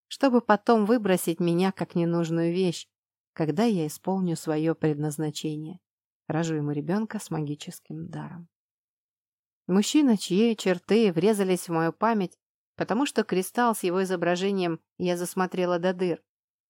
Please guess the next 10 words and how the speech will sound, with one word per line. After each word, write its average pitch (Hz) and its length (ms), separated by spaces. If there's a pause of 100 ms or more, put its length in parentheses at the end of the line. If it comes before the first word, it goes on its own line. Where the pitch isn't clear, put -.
(400)
и 208 80
глядела 196 400
на 190 120
него 185 280
все - 180
это 180 180
время 180 360
исключительно 175 800
с - 140
ненавистью. 170 640